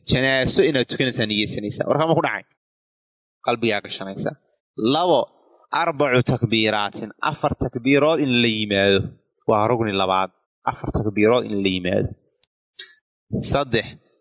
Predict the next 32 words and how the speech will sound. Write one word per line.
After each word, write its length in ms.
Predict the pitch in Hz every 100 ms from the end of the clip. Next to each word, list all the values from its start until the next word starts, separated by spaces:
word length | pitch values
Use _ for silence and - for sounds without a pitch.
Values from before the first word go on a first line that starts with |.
| _ _ _
alqiyaamu 840 | 143 170 170 156 147 160 165 165 143
cala 240 | 123 127
alqaadiri. 680 | 123 - 113 113 107 107 104 _
Kii 220 | 143 170 -
awooday 520 | 170 175 175 175 170
inuu 200 | 156 135
istaago. 540 | 117 - 127 110 110 104
Alqiyaamu, 680 | 139 160 - 151 160 165 151
istaagiddii, 640 | 143 - 143 147 170 156 147
cala 140 | 123
alqaadiri. 540 | 131 - 127 131 131
Kii 260 | 127 185 196
hee? 260 | 196 185 123 - _ _ _ _ -
Kii 200 | 120 120
awooday 360 | 110 107 104 113
inuu 140 | 123
istaag 280 | 120 147 127
ku 80 | 123
tukado 380 | - - 117 -
salaada. 460 | - 104 101 - - -
Sidii 260 | - 160
salaaddii 380 | 127 135 143 131
waajibkeeda 420 | 127 117 107 110 98
oo 80 |
kaleeto. 340 | - 110 - - _ _ _ _ _ _ _ -
Arraabicu, 680 | 151 160 156 156 175 139 110 _ _ - _ _ _
qiraa'atu 520 | 143 147 180 147 156 160
lfaatixati. 800 | 151 151 135 - 135 127 - 120
Faatixa 500 | - 127 127 117 131
inuu 200 | 135 117
qofku 260 | 117 - -
akhriyo. 500 | 113 - - 110